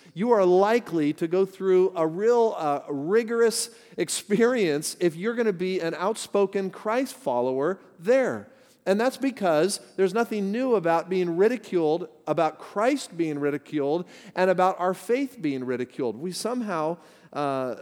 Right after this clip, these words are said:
need to become more used to this. Who hasn't had the experience, even in personal conversations, where someone will say to us, "If God were so loving,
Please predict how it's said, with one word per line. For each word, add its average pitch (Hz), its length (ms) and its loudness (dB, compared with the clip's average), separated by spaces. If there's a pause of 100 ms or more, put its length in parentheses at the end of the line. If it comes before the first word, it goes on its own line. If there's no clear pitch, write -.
(260)
need 160 300 -4
to 160 60 -4
become 151 520 -6 (140)
more 151 220 -2
used 170 380 -6
to - 80 -8
this. 101 320 -10 (120)
Who 247 200 -4
hasn't 220 360 -4
had 190 200 -6
the 175 100 -4
experience, 156 680 -4 (260)
even 202 240 -2
in 160 140 -4
personal 214 580 -4
conversations, 165 1120 -4 (240)
where 170 140 0
someone 214 360 0
will 175 140 0
say 170 240 -2
to 160 240 -2
us, 147 120 -4
"If 170 140 -4
God 233 300 0
were 226 140 0
so 202 220 -2
loving, 185 440 -2